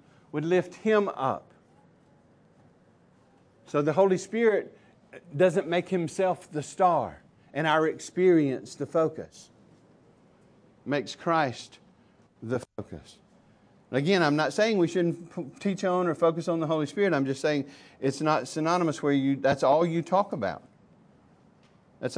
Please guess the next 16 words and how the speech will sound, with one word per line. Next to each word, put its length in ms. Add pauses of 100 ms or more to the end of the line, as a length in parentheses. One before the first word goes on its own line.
unbalanced. 840 (2750)
Almost, 400 (200)
almost 340
done 160
with 160
this 200
list. 300 (800)
Worship 460
in 100
spirit 560
is 180
not 220
necessarily 640
evidenced 500
by 180
miraculous 760